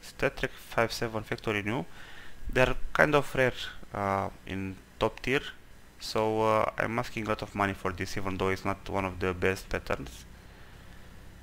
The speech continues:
It's actually a pretty nice one. I might even put it on O P skins later. Um, yeah. This is for this video, just, uh, remember to use the, the guide I'll show you.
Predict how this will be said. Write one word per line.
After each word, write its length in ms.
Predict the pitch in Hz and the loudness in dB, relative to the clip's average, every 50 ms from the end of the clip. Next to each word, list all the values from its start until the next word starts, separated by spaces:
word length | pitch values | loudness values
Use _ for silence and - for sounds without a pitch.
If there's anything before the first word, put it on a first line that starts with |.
| - - - - - | -18 -18 -16 -12 -12
It's 140 | 123 - - | -4 2 2
actually 520 | 135 123 - - 110 104 101 98 98 98 | 2 2 2 0 2 2 4 4 4 2
a 40 | 95 | 2
pretty 260 | - - 101 - 104 | 0 -2 -2 0 2
nice 240 | 98 101 113 120 - | 2 2 2 2 0
one. 260 | 143 147 151 156 147 - - - - - - - - - - - - - - - - - - - - - - - - - - - - - - - - | -4 -4 -4 -6 -10 -12 -14 -14 -14 -12 -12 -10 -10 -10 -8 -8 -8 -8 -8 -10 -10 -8 -6 -6 -6 -6 -8 -10 -12 -14 -14 -16 -16 -16 -14 -10 -6
I 100 | - 110 | -4 -2
might 220 | 107 107 107 - | 0 0 0 0
even 200 | - 101 101 92 | -2 -2 -2 -2
put 160 | - 104 - - | -2 -4 -6 -4
it 100 | - - | -2 0
on 100 | 95 95 | 0 0
O 20 | |
P 120 | 95 - 95 | 0 -2 -4
skins 300 | - - - 101 95 - | -6 -4 -4 -2 -2 -2
later. 300 | 95 92 - - 92 95 - - - - - - - - - - - - - - - - - - | -4 -4 -2 -2 -4 -4 -4 -8 -14 -14 -14 -14 -14 -14 -14 -14 -16 -16 -16 -16 -16 -14 -6 -2
Um, 480 | - 113 113 113 113 113 113 113 113 117 - - | 2 6 8 10 10 10 10 8 6 0 -6 -2
yeah. 220 | - - 139 110 101 - - - - - - - - - - - - - - - - - - - - - - - - - - - - - - | 2 4 4 4 4 0 -6 -10 -12 -14 -14 -14 -14 -16 -16 -16 -16 -16 -18 -18 -16 -18 -18 -18 -18 -16 -16 -16 -16 -16 -16 -16 -16 -14 -12
This 160 | - - 110 117 | -8 -2 0 0
is 160 | 113 113 - | 0 0 2
for 140 | - 110 98 | 2 2 2
this 180 | 92 98 92 | 2 0 -2
video, 260 | 101 120 120 127 127 | -2 -2 0 2 2
just, 340 | 110 101 101 101 - - - 104 | 2 2 -2 -4 -4 -4 0 2
uh, 400 | 98 98 98 95 95 95 95 90 92 - - - - - - - - - - - - - | 4 4 6 6 4 4 2 0 -2 -6 -10 -14 -14 -14 -14 -14 -14 -14 -14 -14 -10 -4
remember 340 | 113 101 101 107 104 101 101 | -2 0 2 2 4 4 2
to 160 | 98 - - | 2 2 0
use 180 | 98 95 98 92 | 0 0 0 0
the, 180 | - - 92 90 - - - - | 0 -2 -2 -2 -2 -8 -8 -6
the 80 | - | -2
guide 260 | 87 - 95 95 92 | 4 6 6 6 8
I'll 380 | 92 90 90 92 92 92 90 - | 6 4 4 2 0 -2 -4 -4
show 200 | - - - - | -6 -6 -4 -2
you. 180 | 139 151 180 | -2 -2 -2